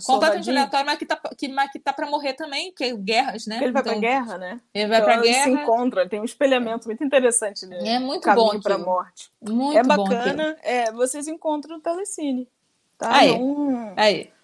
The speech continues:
Speaker 2: respira. "Ai, mas onde que eu vou ver esse filme?" Porra, no Telecine, calma.
Speaker 1: <laughs>
Speaker 2: Calma.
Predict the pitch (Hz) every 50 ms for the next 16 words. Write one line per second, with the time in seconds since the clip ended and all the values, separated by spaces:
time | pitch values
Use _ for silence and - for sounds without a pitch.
0 | _ _ _ _ _ - 220 226 254 - - 254 254 277 294 311 320 294 285 339
1 | 392 440 453 466 466 453 453 440 466 453 453 480 494 480 508 494 508 494 508 466
2 | 466 494 494 494 466 453 466 480 - 453 480 415 254 - _ 359 370 359 269 226
3 | - - 247 262 330 349 339 - - - - 269 302 285 208 - - _ 233 247
4 | 247 202 - 330 320 - 311 - 440 370 622 - 440 359 320 - - 466 - -
5 | _ _ - 247 247 220 180